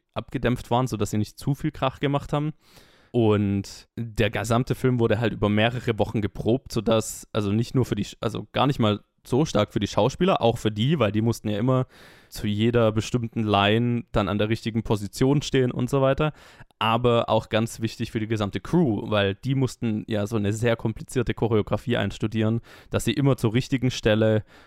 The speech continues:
dann irgendwelche Möbel oder Wände aus dem Weg schieben oder ziehen,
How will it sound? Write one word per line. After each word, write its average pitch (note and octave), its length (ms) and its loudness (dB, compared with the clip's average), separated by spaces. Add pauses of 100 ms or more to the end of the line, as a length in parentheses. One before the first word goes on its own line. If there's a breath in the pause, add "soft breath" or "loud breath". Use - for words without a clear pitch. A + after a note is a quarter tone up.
(200 soft breath)
dann G#2 200 4
irgendwelche G#2+ 420 0
Möbel A#2+ 340 4
oder G2+ 180 2
Wände A#2+ 260 2
aus A2 140 0
dem G#2+ 160 -2
Weg A2+ 380 0 (280)
schieben A#2 520 -2
oder G#2+ 240 2
ziehen, A#2 460 -2